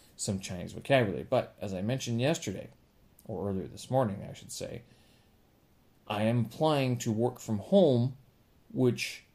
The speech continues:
in theory, should give me more time to work on my vocabulary. And that would also mean that if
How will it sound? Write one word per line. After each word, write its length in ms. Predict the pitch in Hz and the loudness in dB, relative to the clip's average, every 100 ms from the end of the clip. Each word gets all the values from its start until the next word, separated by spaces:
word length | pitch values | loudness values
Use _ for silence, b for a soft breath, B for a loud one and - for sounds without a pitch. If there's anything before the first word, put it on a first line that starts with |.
| _ _ _ _ | _ _ _ _
in 220 | 123 127 | -4 -2
theory, 760 | 123 - 160 170 123 107 98 98 - _ _ _ _ _ _ _ _ _ - | -4 -2 4 6 6 4 0 -4 -10 _ _ _ _ _ _ _ _ _ -20
should 460 | - - 139 143 127 | -12 -2 2 2 0
give 320 | 120 123 117 | 2 2 2
me 260 | 110 113 113 | 2 4 4
more 340 | 107 101 123 | 4 2 0
time 540 | 123 135 107 95 95 - _ _ _ _ | -2 -4 -2 -4 -6 -10 _ _ _ _
to 120 | - | -8
work 280 | 98 101 101 | -4 -2 -2
on 80 | 101 | -4
my 120 | 101 | -4
vocabulary. 880 | 98 95 - 90 - 95 - - - - _ b b b b b _ | -4 -6 -6 -8 -8 -14 -14 -18 -20 -20 _ b b b b b _
And 120 | 95 | -6
that 140 | 95 87 | -4 -2
would 120 | 95 | 2
also 380 | 120 160 - 127 | 4 4 2 0
mean 420 | 95 - - - - _ _ _ _ | 0 -4 -10 -18 -20 _ _ _ _
that 240 | - 87 - | -8 -8 -4
if 460 | 120 160 - - | -2 -2 -4 -14